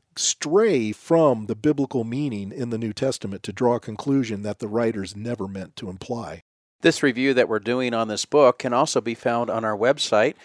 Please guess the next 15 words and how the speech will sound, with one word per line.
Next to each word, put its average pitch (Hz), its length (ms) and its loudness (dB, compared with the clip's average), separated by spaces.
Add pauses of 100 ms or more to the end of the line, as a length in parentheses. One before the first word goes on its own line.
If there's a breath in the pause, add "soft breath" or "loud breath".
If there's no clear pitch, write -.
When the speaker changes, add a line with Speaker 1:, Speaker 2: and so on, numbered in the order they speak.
(300 loud breath)
Speaker 2:
a - 100 -10
complete 123 460 -2
article 113 640 2
that 107 220 0
we 110 120 -6
have 104 160 -4
written, 190 400 0 (120)
and 104 460 -4
it 104 140 -6
goes 107 240 -2
right 110 180 2
along 110 300 -2
with 104 160 -8
this 107 140 -6
series. 120 580 0